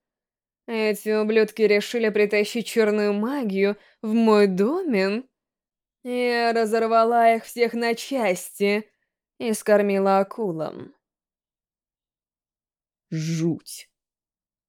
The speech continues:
Глядя на блестящие глаза Квилла, по телу Тео пробежали мурашки. После этой истории он даже не мог почувствовать радости от того, что его преследователи были уничтожены.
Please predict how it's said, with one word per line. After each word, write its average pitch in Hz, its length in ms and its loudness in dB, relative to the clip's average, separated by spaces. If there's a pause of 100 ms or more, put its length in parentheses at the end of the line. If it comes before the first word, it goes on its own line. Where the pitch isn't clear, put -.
(340)
Глядя 226 400 0
на 269 80 -2
блестящие 269 480 -2
глаза 226 340 4
Квилла, 214 580 -4 (360)
по 175 160 2
телу 220 360 2
Тео 226 260 0
пробежали 208 440 2
мурашки. 226 680 0 (520)
После 262 300 -2
этой 294 160 0
истории 285 400 0
он 220 120 0
даже 262 200 4
не 269 100 -2
мог 320 200 -2
почувствовать 247 560 -4
радости 214 460 0
от 180 120 -2
того, 185 460 0 (380)
что - 220 -2
его 208 120 6
преследователи 208 680 2
были 214 180 2
уничтожены. 220 800 -4